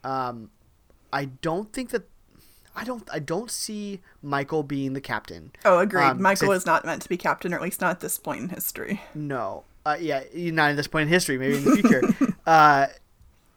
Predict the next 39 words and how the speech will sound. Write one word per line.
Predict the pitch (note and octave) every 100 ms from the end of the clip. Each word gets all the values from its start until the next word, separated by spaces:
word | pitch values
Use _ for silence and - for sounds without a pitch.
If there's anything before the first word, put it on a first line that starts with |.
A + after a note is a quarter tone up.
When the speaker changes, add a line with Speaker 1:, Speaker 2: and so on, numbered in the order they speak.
| -
Speaker 1:
um, | D#3+ D3+ C3+ B2+ B2 B2+ _ _ _ -
like, | D3
in | C#3
the | C3
far | - - D#3 C#3+
distant | C3 E3 - C3+
future, | D3 C3+ C3 A#2 - _ _ -
in | C#3+ C3 - _ E3 -
nine | C#3+
hundred | C3+ C#3 C3+
fifty | C3+ C3+
years | D#3 -
from | C#3
now. | B2+ - - - -
Um, | - E3 D#3 C#3 -
Speaker 2:
We've | G#3+ G#3+
already | A#3 B3+
Speaker 1:
that's | B3+
Speaker 2:
learned | C#4
Speaker 1:
fine. | B3+
Speaker 2:
that | C4
the |
Speaker 1:
Uh, | - G#3+
Speaker 2:
future | -
is | A3+ B3+
not | A#3+
written, | F#3 A#3 G3+ G#3
so, | - F#3+ F#3 F#3+ - -
you | G#3
know, | G3
our | G#3
Speaker 1:
<laughs> | A3
that's, | A3+ -
Speaker 2:
headcanon | A#3+
Speaker 1:
that's | A3 A3+
Speaker 2:
says | B3+ D#3+
Speaker 1:
true. | C#3
Speaker 2:
it's | -
possible. | - - - - A#3 - - - C4